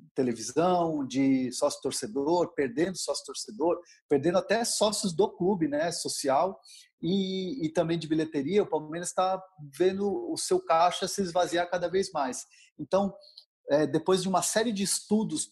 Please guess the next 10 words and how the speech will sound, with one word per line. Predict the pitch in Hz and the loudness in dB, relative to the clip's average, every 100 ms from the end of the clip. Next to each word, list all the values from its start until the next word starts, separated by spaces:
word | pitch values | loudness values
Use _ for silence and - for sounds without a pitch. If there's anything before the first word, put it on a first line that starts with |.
| - | -8
com | 151 | -4
o | |
departamento | 151 151 147 143 143 139 | -2 0 0 0 -4 -6
financeiro | - 135 123 - 160 180 143 | -6 -4 -4 -2 2 2 2
e | 135 147 | 0 0
o | 139 | -2
presidente | 139 120 113 151 170 - | -4 -4 -4 -2 -2 -2
e, | 135 117 123 123 120 | -2 -2 -4 -2 0
e | 117 | 2
reuniões, | 139 131 120 143 190 160 | 2 2 4 4 4 2